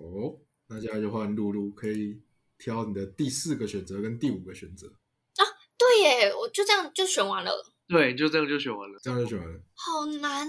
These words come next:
Speaker 2: 哦，天哪。诶，我一个洋，洋将，一个已经选走了，可恶。
Speaker 1: 没有，我们，我们没差那个，我们没有真的要照那个规则，所以没差，我们没有限制名额。
Speaker 3: 你觉得帅就选。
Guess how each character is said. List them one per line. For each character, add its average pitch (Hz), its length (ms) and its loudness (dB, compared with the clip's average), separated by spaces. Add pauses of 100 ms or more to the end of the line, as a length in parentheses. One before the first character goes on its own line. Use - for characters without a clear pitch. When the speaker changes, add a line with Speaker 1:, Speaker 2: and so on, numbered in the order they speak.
Speaker 2:
哦， 359 460 0
天 339 340 -10
哪。 349 60 -10 (920)
诶， - 60 8 (280)
我 320 60 2
一 349 60 0
个 370 40 2 (280)
洋， 240 180 4 (160)
洋 247 220 -2
将， 277 200 6
一 277 60 0
个 269 80 2 (180)
已 - 140 -8
经 233 180 -4
选 202 300 -4
走 202 140 -4
了， - 260 -8
可 - 180 -10
恶。 202 280 -6 (100)
Speaker 1:
没 147 160 -2
有， 175 60 0
我 160 100 0
们， 127 200 0
我 - 20 -4
们 127 160 0
没 123 180 -2
差 131 280 -2
那 131 120 0
个， 107 420 0 (200)
我 120 80 -10
们 131 120 -2
没 196 60 2
有 139 160 2
真 143 140 0
的 131 80 0
要 123 280 0
照 123 240 -4
那 120 60 0
个 117 100 0
规 107 220 0
则， 104 140 -8 (100)
所 - 140 -10
以 104 40 -6
没 92 120 -8
差， - 120 -10 (380)
我 - 60 -8
们 117 100 -2
没 131 60 0
有 120 60 2
限 113 260 -4
制 117 140 -4
名 95 220 -6
额。 87 60 -10
Speaker 3:
你 139 80 -8
觉 151 140 6
得 160 80 6
帅 160 180 6
就 143 100 0
选。 120 240 -6